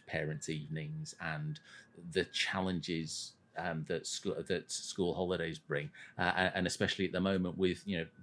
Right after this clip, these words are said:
people's kids still suddenly being in, um,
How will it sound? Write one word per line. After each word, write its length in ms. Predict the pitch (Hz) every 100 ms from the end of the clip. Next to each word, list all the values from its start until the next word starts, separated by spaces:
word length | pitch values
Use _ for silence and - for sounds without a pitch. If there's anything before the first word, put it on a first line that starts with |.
| -
people's 360 | 98 - 90
kids 480 | - 101 - - - - - _
still 360 | - - 95 92
suddenly 460 | - 90 90 90
being 480 | 85 95 98 90 90
in, 340 | 90 90 87 87
um, 380 | 87 85 85